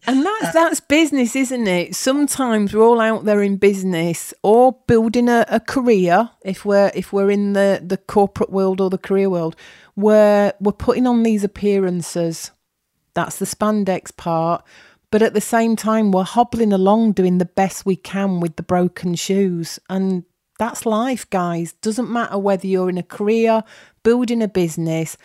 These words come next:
Speaker 1: it isn't perfect. It isn't fecking unicorns and rainbows. And we get home and we still don't necessarily get to sit down and relax, 'cause that's when the laundry <laughs> starts to come in. So, um,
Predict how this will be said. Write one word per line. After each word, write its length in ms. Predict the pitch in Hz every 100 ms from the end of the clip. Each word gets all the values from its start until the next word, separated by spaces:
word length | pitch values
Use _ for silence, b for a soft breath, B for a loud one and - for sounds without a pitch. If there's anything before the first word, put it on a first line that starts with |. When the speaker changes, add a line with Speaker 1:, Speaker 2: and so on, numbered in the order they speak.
| b b b -
Speaker 1:
it 160 | 220
isn't 380 | 226 240 247 233
perfect. 720 | - 185 170 156 170 165 -
It 160 | 202 196
isn't 480 | 254 262 262 - - _ _ _ _ _ _ _
fecking 440 | 226 208 - 196 190
unicorns 640 | 190 180 - 185 180 170
and 220 | 175 170
rainbows. 960 | 170 165 160 156 151 147 156 180 175 - b b b b b b
And 340 | 185 185 185 185 196 175 190
we 100 | 196
get 280 | 214 208
home 640 | 170 208 208 175 165 175 180
and 220 | 190 190
we 80 | 190
still 280 | - - 202
don't 220 | 196 185
necessarily 400 | 175 170 - 180
get 220 | 175 170
to 80 | 190
sit 260 | 175 196 -
down 240 | 185 185
and 100 | 185
relax, 460 | 185 190 220 196 -
'cause 200 | - -
that's 280 | 190 - -
when 120 | 226
the 60 |
laundry 440 | 226 220 277 285 214
<laughs> 120 | -
starts 360 | 180 170 - -
to 100 | -
come 320 | - 208 131
in. 240 | 123 175 - B 240 214 214 196 -
So, 560 | - 190 185 180 190
um, 280 | 190 190 190